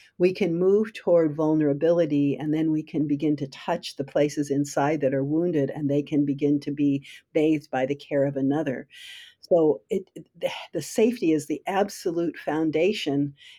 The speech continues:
And since we have, if we've had trauma, we haven't felt safe. Just the feeling of being safe is healing. Just the feeling of being with somebody with whom our whole system can settle into a sense of safety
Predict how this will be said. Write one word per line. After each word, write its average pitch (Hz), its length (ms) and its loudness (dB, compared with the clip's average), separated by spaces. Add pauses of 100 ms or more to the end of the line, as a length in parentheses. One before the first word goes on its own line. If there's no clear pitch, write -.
(100)
And 196 440 2
since 175 320 -4
we 160 100 0
have, 156 160 -2 (400)
if 156 180 -8
we've 170 120 -2
had 151 220 -2
trauma, 185 380 0
we 156 120 0
haven't 170 340 -2
felt 135 320 -4
safe. 143 500 -4 (400)
Just 214 200 0
the 165 80 0
feeling 208 560 2
of 139 140 -4
being 127 240 -2
safe - 400 -6
is 135 100 -14
healing. 135 420 -14 (360)
Just 180 160 -4
the 175 80 0
feeling 226 720 0
of 175 120 -8
being 175 280 0
with 147 140 0
somebody 175 640 -2 (600)
with 160 140 -6
whom 208 400 4
our 156 220 -4
whole 185 320 0
system 175 420 -4
can 147 180 -2
settle 156 440 0
into 139 300 -2
a 139 60 -2
sense 143 380 -4
of 135 100 -8
safety 156 600 -2